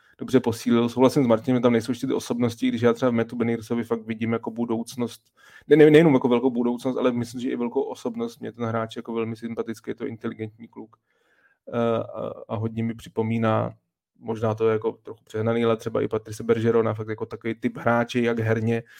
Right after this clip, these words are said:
tak po té stránce jako inteligence. Myslím si, že to jako je velká, velká budoucnost i budoucí kapitán toho týmu, takže ten mě třeba baví sledovat hodně. A, a zvládají to i přesto, že goaltending,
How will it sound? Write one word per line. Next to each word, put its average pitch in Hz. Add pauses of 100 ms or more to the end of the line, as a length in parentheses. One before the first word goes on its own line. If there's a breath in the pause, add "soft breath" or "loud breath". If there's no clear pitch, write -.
(220 loud breath)
tak -
po 117
té 113
stránce 110
jako 113
inteligence. 117
Myslím 113
si, -
že 110
to -
jako 110
je 110 (400)
velká, 113 (640)
velká 127
budoucnost 120
i 123
budoucí 117
kapitán 110
toho 113
týmu, 110
takže 110 (340 loud breath)
ten 113
mě 113
třeba 120
baví 110
sledovat 110 (1000)
hodně. 113 (800 soft breath)
A, 120
a 123
zvládají 123
to 135
i 131
přesto, 123
že 117
goaltending, 120